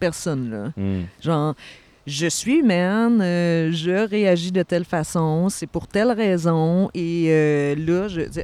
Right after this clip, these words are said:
Speaker 1: ça, euh, votre balado, là, c'est, ah, c'est, c'est un bijou, c'est tout. »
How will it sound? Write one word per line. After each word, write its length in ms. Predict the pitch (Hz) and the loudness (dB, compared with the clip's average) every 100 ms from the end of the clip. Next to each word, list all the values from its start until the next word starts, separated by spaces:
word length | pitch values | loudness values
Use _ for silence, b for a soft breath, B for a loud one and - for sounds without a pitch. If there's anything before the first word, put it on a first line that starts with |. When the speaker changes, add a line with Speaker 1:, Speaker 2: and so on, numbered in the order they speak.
| - B B B B B B | -10 B B B B B B
Speaker 1:
ça, 160 | - 196 | -4 0
euh, 440 | 151 147 120 71 123 | 2 0 -2 -4 0
votre 160 | 165 170 | 2 4
balado, 480 | 175 175 175 214 226 | 4 4 4 4 4
là, 380 | 202 202 202 | 4 2 0
c'est, 1080 | 196 - 170 165 160 147 - - 76 58 52 - - - - _ _ _ - | -4 -6 -6 -4 -6 -6 -8 -12 -14 -14 -16 -16 -20 -20 -20 _ _ _ -8
ah, 180 | 135 60 - | -6 -8 -12
c'est, 180 | - - - | -20 -20 -14
c'est 100 | 104 | -6
un 80 | 151 | -2
bijou, 340 | 180 135 143 175 _ - | -2 -4 -8 -12 _ -20
c'est 160 | - - | -20 -14
tout. » 180 | 185 | -8